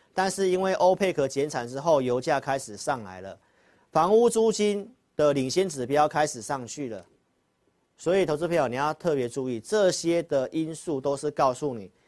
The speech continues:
下个月通膨在没有基期优势的情况之下，它容易往上。到现在越来越多人附和老师的说法。贝莱德的C E O他提到，美国通膨很难降到四趴，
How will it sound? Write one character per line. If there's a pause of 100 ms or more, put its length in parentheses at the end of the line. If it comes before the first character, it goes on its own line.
(140)
下
个
月
通
膨 (280)
在
没
有
基
期
优
势
的
情
况
之
下， (220)
它
容
易
往
上。 (880)
到
现
在
越
来
越
多
人
附
和
老
师
的
说
法。 (400)
贝
莱
德
的
C
E
O
他
提
到， (580)
美
国
通
膨
很
难
降
到
四
趴，